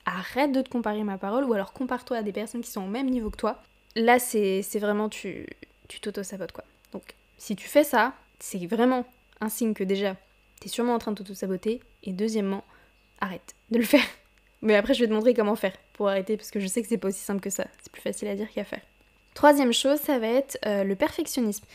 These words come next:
C'est-à-dire que tu vas avoir tendance à, à toujours chercher la perfection parce que rien n'est assez bien, ce que tu fais, c'est pas assez bien, ou alors, euh, tu vas pas passer à l'action, tu vas pas agir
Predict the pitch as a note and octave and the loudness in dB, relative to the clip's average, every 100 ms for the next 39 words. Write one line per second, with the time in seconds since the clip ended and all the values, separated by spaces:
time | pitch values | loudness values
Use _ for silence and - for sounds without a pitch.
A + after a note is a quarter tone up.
0 | - - - G#3 A#3 C4+ A#3 G#3 G3 F#3+ | -20 -20 -6 0 2 0 -6 0 2 2
1 | G3+ - B3 A3+ B3 C#4+ - - G#3 G3+ | -4 -4 -2 0 -2 -4 -8 -4 0 2
2 | A#3 - _ - G3+ - C4 B3 C#4 - | 0 -4 _ -6 -6 -2 0 2 0 -4
3 | - - - B3+ - - A3+ - G#3 F#3+ | -10 -4 -2 -2 -2 -2 -4 -4 -8 -6
4 | B3 - G#3+ - A3 A3 - - - - | -10 -8 -8 -6 -4 -4 -8 -20 -14 0
5 | G3+ G3+ - A3+ A3+ - F#3+ B3+ A#3+ A3 | 0 0 -4 -4 -2 -6 0 2 2 -2
6 | G#3+ - F#3+ F#3 G3+ A3+ - - - - | -6 -6 -6 -2 -4 -4 -10 -20 -12 -6
7 | - A3+ - A#3+ - F#3 A3+ A#3 - G3 | -2 -4 -2 -4 -4 -6 -6 -6 -6 -2
8 | G#3+ A3 - G3+ G3 G#3+ A#3+ - - _ | 0 0 2 2 4 4 0 -8 -20 _
9 | - G3 F#3 - G3 F3+ - C#4+ C#4 A#3 | -2 -2 -2 2 4 4 4 4 4 0
10 | - B3 G#3 G3 - B3+ A3+ G3 - C4 | -2 -4 -4 -4 -6 -6 -4 -4 -2 0
11 | A3+ G3 G3+ | 0 -2 -6